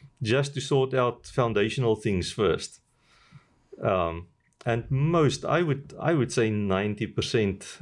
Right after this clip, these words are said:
at least of, of students, uh, come to know Christ for the first time during those three months. Uh, there are a few that,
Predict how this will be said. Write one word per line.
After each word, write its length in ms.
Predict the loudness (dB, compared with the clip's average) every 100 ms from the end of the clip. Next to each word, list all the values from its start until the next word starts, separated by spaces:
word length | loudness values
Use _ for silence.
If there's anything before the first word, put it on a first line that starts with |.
| -4
at 180 | -4 -4
least 500 | -2 0 0 -2 -2
of, 420 | -2 -2 -10 -20 -6
of 200 | -6 -6
students, 760 | -4 -4 0 0 -2 -6 -10 -18 -20 _ -20 _ _ _ _
uh, 280 | -4 -2 -2 -4 _
come 320 | 0 2 2
to 100 | 0
know 240 | 2 4 2
Christ 400 | 2 0 -2 -4
for 120 | -4
the 100 | -2
first 360 | 0 2 2 0
time 400 | 0 0 -2 -6 _ -8
during 460 | -2 0 0 -2 -6 -12 -12 -12 -12 -14 -4
those 320 | 2 2 0
three 200 | -2 -2
months. 420 | -2 -4 -8 -14 _ -20 -20 -20 -20 -20 -20 -20 _ -18 -8
Uh, 300 | -2 0 0
there 300 | -2 0 2
are 180 | 2 0
a 40 | -2
few 460 | -6 -4 0 2
that, 260 | 4 2 0